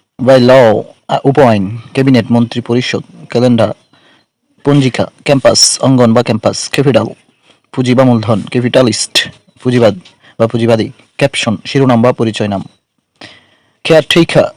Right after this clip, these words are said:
তত্ত্বাবধায়ক, কার্গো মাল, কার্টুন ব্যঙ্গচিত্র, ক্যাটালগ তালিকা বা গ্রন্থ তালিকা, সেন্সাস আদমশুমারি, সিলিং ছাদ বা ছাদের তলদেশ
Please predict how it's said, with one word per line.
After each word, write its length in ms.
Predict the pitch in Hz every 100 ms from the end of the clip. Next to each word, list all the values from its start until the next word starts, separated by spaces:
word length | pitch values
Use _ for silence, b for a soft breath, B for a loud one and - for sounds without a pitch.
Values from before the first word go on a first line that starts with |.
| -
তত্ত্বাবধায়ক, 560 | 139 - 123 127 113 92 -
কার্গো 260 | 127 117 107 110
মাল, 160 | 110 101 - -
কার্টুন 280 | 127 123 101 - 113
ব্যঙ্গচিত্র, 520 | 123 117 110 - - - _ _ _ _ _ _ _ _ _ _ - -
ক্যাটালগ 400 | - 151 131 110 _ -
তালিকা 240 | 127 - 123
বা 80 | 135 - 123
গ্রন্থ 280 | 123 127 - 104
তালিকা, 260 | 107 101 - _ _ _ _
সেন্সাস 400 | - 131 131 - - -
আদমশুমারি, 500 | 123 123 - 110 92 110 _ -
সিলিং 260 | - 147 110 - - - -
ছাদ 180 | - 120 120
বা 80 | 139 -
ছাদের 260 | - 127 127 -
তলদেশ 360 | 113 104 101